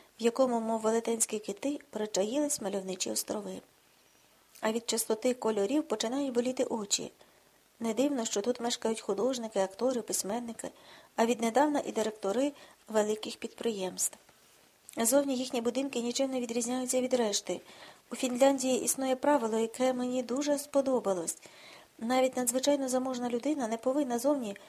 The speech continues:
вирізнятись поміж інших виключною розкішшю. Демонстрування багатства — ознака несмаку і поганого тону. Мешканцям Тампере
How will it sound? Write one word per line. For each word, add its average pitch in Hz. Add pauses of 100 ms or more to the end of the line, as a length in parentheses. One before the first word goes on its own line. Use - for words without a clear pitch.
(400)
вирізнятись 262
поміж 247
інших 302 (100)
виключною 277
розкішшю. - (720)
Демонстрування 214
багатства — 220 (420)
ознака 220
несмаку 208 (340)
і 311
поганого 208
тону. - (1200)
Мешканцям 220 (260)
Тампере 214